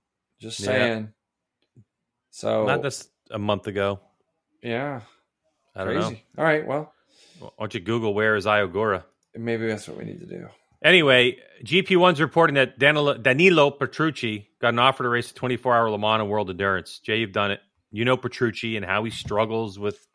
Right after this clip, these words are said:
Speaker 2: hot conditions and this and that. You know, he's, he, when he was in the States, he was known to be a bit of a complainer.
Speaker 1: No.
Speaker 2: He's already started to show the same thing over in World Superbike,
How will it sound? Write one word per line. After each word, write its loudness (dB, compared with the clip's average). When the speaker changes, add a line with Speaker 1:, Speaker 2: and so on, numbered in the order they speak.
Speaker 2:
hot -4
conditions -10
and -8
this -6
and -4
that. 4
You -8
know, 0
he's, -6
he, -2
when -2
he 0
was -2
in -4
the -4
States, -2
he -6
was -6
known 0
to -12
be -4
a -2
bit -2
of -4
a 0
complainer. -2
Speaker 1:
No. 2
Speaker 2:
He's -4
already 4
started 4
to -2
show 0
the -4
same 0
thing -2
over 0
in -4
World -2
Superbike, 0